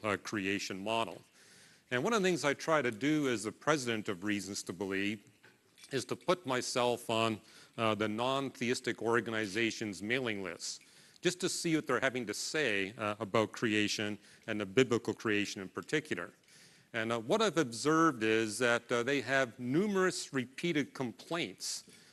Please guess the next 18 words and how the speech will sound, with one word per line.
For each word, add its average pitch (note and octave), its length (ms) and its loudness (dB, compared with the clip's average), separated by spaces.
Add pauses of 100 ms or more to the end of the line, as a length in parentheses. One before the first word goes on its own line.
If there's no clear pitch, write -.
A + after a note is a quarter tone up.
(120)
that B2+ 180 0
they B2 140 4
make C3+ 460 0
about B2+ 420 2
the A#2+ 80 0
intelligent B2 720 -2
design A#2 460 -2
movement A2 540 0
in A2+ 200 -6
general. G2+ 340 -2
Do F#2 160 -4
I A2+ 60 0
need C3+ 180 -4
to C3 60 0
use B2 220 2
this B2 180 -4
microphone? B2+ 560 -4 (680)
Okay. G#2 340 -2